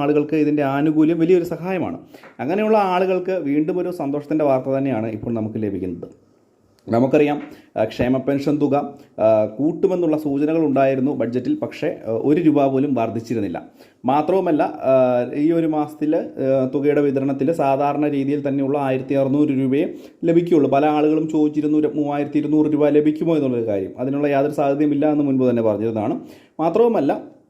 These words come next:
ഈ മാസം ഇരുപതാം തീയതി കഴിയുമ്പോൾ, അതായത് രണ്ടോ മൂന്നോ ദിവസം കഴിയുമ്പോഴത്തേക്ക് തന്നെ ഈ ഒരു തുകയുടെ വിതരണം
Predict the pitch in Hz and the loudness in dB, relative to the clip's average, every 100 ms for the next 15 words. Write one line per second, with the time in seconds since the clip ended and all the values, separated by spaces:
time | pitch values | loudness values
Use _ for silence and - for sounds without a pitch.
0 | _ _ _ _ 143 165 165 156 165 156 | _ _ _ _ 2 2 2 4 4 4
1 | 160 160 170 165 143 131 113 143 135 135 | 2 2 4 4 4 0 -2 -4 -6 -4
2 | - 135 131 139 135 139 143 139 135 135 | -2 0 0 0 -2 -2 0 0 2 0
3 | 131 131 127 127 127 127 127 139 - 135 | 2 2 4 4 4 2 -2 -4 -4 -2
4 | 117 - - - - - 165 165 170 151 | -2 -6 -12 -20 -12 2 4 4 2 2
5 | 165 160 135 131 | 2 2 2 -2